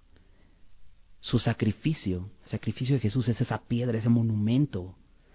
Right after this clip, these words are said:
al que constantemente podemos voltear y decir, "Ebenezer". Podemos voltear y ver la cruz y decir,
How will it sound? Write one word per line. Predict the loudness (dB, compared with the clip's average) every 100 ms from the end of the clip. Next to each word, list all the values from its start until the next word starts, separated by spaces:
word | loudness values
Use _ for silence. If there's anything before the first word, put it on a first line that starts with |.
| 0
al | 2 4
que | 4
constantemente | 4 4 4 6 8 8 10 10 8 4
podemos | 0 -2 2 0 0 -2
voltear | -4 -4 -6 -6 -6 -10 -18 -20 _ -20 _ -20 -6
y | -2
decir, | -2 -2 -2 -4 -6 -18 -20 -20 -20 -20 -20 -12 0
"Ebenezer". | 4 4 2 -2 -12 -14 -18 -20 -20 -20 -20 _ _ -4
Podemos | 6 10 12 10
voltear | 8 4 2 4
y | 6
ver | 4
la | 2 0
cruz | 4 6 6
y | 4
decir, | 2 2 0 -2 -20